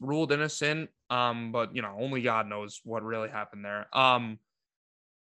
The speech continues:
and I'm not saying that with any underlying, like, you know,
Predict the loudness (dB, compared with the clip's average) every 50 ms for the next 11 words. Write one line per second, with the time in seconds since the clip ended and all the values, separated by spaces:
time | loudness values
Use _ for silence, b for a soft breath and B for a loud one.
0 | _ _ _ _ _ _ _ _ _ _ _ _ _ _ _ _ _ _ _ _
1 | _ _ _ 8 8 10 10 10 8 8 8 6 6 6 6 6 4 6 4 4
2 | 4 4 2 0 0 0 2 0 0 0 0 0 0 0 -2 -4 -6 -6 -6 -4
3 | -4 -4 -6 -8 _ _ _ _ _ _ _ -10 -8 -6 -6 -6 -10